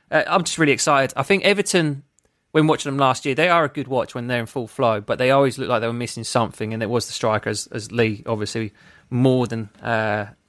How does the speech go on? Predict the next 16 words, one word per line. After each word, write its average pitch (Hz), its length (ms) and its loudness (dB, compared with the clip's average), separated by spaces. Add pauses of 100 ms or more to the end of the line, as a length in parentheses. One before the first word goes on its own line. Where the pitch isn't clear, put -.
(120)
uh, - 60 -20 (400)
told 127 300 4
us 107 140 -2
last 110 300 0
year. 117 280 -4 (260)
So 165 120 -2
I'm 202 60 2
excited 190 300 2
to - 60 -10
see 185 120 2
this. - 240 -2 (120)
Really 160 180 2
excited 135 260 2
to - 60 -12
see 120 120 -10
it. 98 120 -12